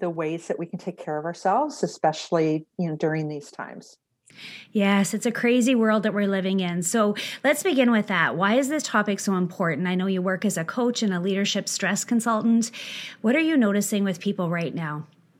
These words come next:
Speaker 1: Well, you know, that things changed really dramatically about a year ago. We're, you know, we're eleven months into, um, a huge shift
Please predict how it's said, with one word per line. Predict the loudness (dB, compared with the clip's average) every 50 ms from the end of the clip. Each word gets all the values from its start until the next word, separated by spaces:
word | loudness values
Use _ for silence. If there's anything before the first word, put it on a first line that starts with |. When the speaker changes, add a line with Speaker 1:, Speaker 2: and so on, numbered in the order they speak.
| _ _ _ _ _ _ _ _ _ _ _ _ _ _ _ _ _ -20 -20 -20 -20 -18 -18 -10 -4
Speaker 1:
Well, | 0 2 4 4 4 4 4 2 0 0 -2 -4 -8 _ _ _ _ _ _ _ _ _ _ _ -6
you | -4 -4 -2
know, | -2 -4 -4 0
that | 2 2 2 2 -2 -8 _
things | -2 -2 -2 -2 -2 -6
changed | -8 -4 -4 -4 -4 -4 -8 -12 -12
really | -6 -4 -2 0 0 0
dramatically | -2 -2 -6 -4 -2 -2 -2 -4 -4 -2 -2 0 0
about | 0 0 0 0 0 2 0 0 0 2 4
a | 4
year | 4 6 4 4 4
ago. | 2 2 4 6 6 8
We're, | 6 6 4 2 2
you | 0 -2 -2
know, | -2 -2
we're | -2 0 0 0
eleven | 2 2 2 2 2 0 -2
months | -2 -2 -4 -6 -8 -12 -12
into, | -12 -10 -12 -12 -14 -14 -10 -6 -6 -4 -4 -6 -8 -10 _ _ _ _ _ _ _ _ _ _ _ -16
um, | -14 -14 -12 -14 -12 -12
a | -12
huge | -12 -6 -4 -4 -4 -2 -4
shift | -10 -12 -6 -4 -4 -4 -4 -6 -12 -20 -20 -20